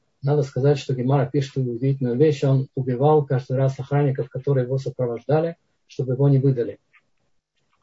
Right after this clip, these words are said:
Так вот, а Антониус этот самый, он сделал гиур в конце жизни и стал евреем.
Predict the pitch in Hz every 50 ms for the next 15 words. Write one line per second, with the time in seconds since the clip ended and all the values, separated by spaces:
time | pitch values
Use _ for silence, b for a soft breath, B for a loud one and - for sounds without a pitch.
0 | _ _ - 104 101 - 123 143 139 135 - - _ _ _ _ _ _ _ _
1 | _ _ 139 127 123 120 123 117 107 98 - 165 175 190 175 151 135 131 - -
2 | - - - - - - 127 113 113 110 110 - _ _ _ _ _ _ _ _
3 | _ _ _ _ _ _ - 139 160 160 160 - - 139 - - 135 139 139 139
4 | 131 127 135 135 123 113 - - - 113 110 104 - 123 120 110 147 165 175 165
5 | 165 156 147 143 143 135 - - - 135 135 135 135 131 131 127 120 104 98 98